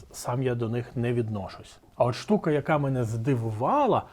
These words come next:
що навіть підприємці з таким досвідом не дуже то роблять ставку на distressed asset. Принаймні в двадцять четвертому році переважна меншість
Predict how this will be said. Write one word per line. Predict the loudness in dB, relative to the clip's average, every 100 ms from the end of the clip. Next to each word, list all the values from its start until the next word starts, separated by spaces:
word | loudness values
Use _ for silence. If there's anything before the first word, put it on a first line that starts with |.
| -20 -18
що | -6 0
навіть | 2 2 4 2 0
підприємці | -4 0 0 2 2 0 -2 -6
з |
таким | -6 -4 -2 -2
досвідом | 0 2 2 0 0 0 -2 -6 -18 -6
не | 2 4 4
дуже | 4 4 4 2
то | 4
роблять | 4 4 4 2 0
ставку | 0 2 2 0 -4
на | 0 2 2
distressed | 0 -4 -4 0 0 0 -6 -4 2
asset. | 4 2 -4 -6 -8 -10 -8 0
Принаймні | 4 6 6 6
в |
двадцять | 6 2 2 -2
четвертому | -2 2 2 4 0 2
році | 2 2 0
переважна | 0 2 2 2 2 2 0
меншість | 2 2 2 2 2 2 -2 -4